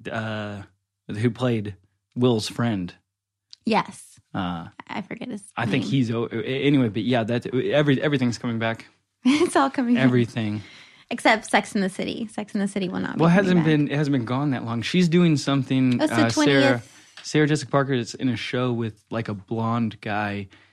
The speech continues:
Speaker 1: and it's on some network or maybe on streaming.
Speaker 2: Divorce.
Speaker 1: Is it? Yeah.
Speaker 2: Yeah,
Speaker 1: Yeah,
Speaker 2: it's on
Speaker 1: okay.
Speaker 2: H B O.
Speaker 1: Okay.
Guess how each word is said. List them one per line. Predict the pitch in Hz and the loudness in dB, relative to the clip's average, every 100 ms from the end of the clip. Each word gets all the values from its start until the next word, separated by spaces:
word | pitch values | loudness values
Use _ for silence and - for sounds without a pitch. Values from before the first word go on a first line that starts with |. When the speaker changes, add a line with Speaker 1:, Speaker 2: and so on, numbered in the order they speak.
| _ | _
Speaker 1:
and | 117 | -8
it's | 98 - - - | -6 -10 -14 -8
on | 117 110 101 | -6 -6 -6
some | - 113 110 | -6 -4 -4
network | - 101 101 110 | -4 -8 -8 -6
or | |
maybe | 110 110 | -4 -4
on | 104 101 | -6 -8
streaming. | - 233 | -4 0
Speaker 2:
Divorce. | 214 196 185 104 - - _ | 2 2 0 -2 -12 -20 _
Speaker 1:
Is | - 107 | -8 -6
it? | |
Yeah. | 127 135 143 - _ | -2 -2 -2 -10 _
Speaker 2:
Yeah, | 113 123 | -4 0
Speaker 1:
Yeah, | 113 113 | 0 2
Speaker 2:
it's | |
on | 269 | 2
Speaker 1:
okay. | 226 | 2
Speaker 2:
H | 208 | 2
B | 190 175 | -2 -2
O. | - 208 - | -2 -4 -4
Speaker 1:
Okay. | 135 113 117 | -4 -4 -4